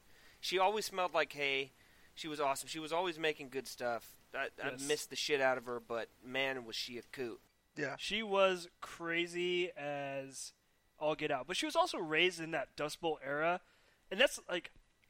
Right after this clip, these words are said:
Speaker 2: the, the folks that came over during the Dust Bowl from, like, Arkansas, like, what our family did, like, they, they were hardened by that experience, and they were just so much different than the folks raised by baby boomers like we were.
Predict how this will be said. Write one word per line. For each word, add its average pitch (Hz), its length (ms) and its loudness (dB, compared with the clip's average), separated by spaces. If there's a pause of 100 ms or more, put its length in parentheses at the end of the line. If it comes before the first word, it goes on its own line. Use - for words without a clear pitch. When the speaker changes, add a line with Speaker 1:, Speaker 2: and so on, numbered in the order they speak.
(300)
Speaker 2:
the, 202 140 0
the 180 80 -8
folks - 300 6
that 220 120 -4
came 175 200 -2
over 160 260 2
during 156 220 -4
the 143 60 -8
Dust - 280 -6
Bowl 147 360 2 (300)
from, 151 320 -2
like, 135 240 -6
Arkansas, 143 680 -2
like, 131 180 -12
what 139 100 -6
our 143 120 -2
family 139 320 -10
did, 131 320 -8 (440)
like, 151 240 0 (340)
they, 262 340 4 (240)
they 240 100 2
were 294 160 2
hardened 170 560 2
by 170 100 2
that 170 180 2
experience, 190 680 0
and 165 120 -4
they 208 100 -2
were 262 100 -8
just - 440 -4
so 196 380 4
much 160 260 -2
different 147 480 -4
than 139 320 -10 (320)
the 151 100 -6
folks 165 280 0
raised 151 260 -4
by 139 100 -4
baby 143 280 -4
boomers 135 400 -12
like 123 140 -16
we 147 140 -6
were. 117 280 -12